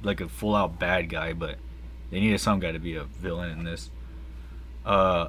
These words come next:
and he, he notices that he has this big evil plan to, uh, take over the world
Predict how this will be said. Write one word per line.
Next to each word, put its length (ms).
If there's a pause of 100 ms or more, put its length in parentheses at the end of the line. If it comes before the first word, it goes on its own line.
and 220
he, 460
he 120
notices 520
that 140
he 100
has 140
this 100
big 240
evil 180
plan 420 (500)
to, 600
uh, 460 (380)
take 160
over 120
the 100
world 460